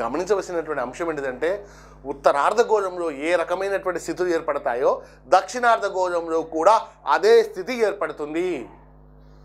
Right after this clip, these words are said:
అది పవనాలైనా పీడన మండలాలైనా ఏదైనా సరే. శీతోష్ణ స్థితికి సంబంధించినటువంటి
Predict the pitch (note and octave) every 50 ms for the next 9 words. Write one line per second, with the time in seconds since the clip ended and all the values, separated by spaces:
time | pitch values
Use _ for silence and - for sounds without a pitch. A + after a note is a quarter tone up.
0 | - - - - - - - - - F#3+ G#3 G3+ G3+ G3 F3+ F3 F#3 G3+ G#3+ G#3+
1 | G#3+ G#3 G3+ F#3+ F3+ F3 F3+ G3 - G3+ - - G3+ F#3+ G3 F#3+ F#3+ F3 F3 F3
2 | F3+ F#3 G3 F#3+ F#3+ F3+ F3 E3+ D#3+ D#3+ E3 F3+ A3 D#4+ - - - - - -
3 | D#3 F#3 A3+ A#3+ A#3 A3+ G#3+ G#3+ A#3+ B3+ B3 B3 G#3+ F#3+ F3+ D3 - - - _
4 | _ _ _ _ _ _ _ - - - - - - - - A3+ A#3+ A3 - B3+
5 | A#3 - G3+ E3+ G3+ F#3+ F#3 E3 - F3+ F3 F3 E3+ E3 - E3 D#3 D3+ D3+ D#3
6 | D3+ D#3 D#3+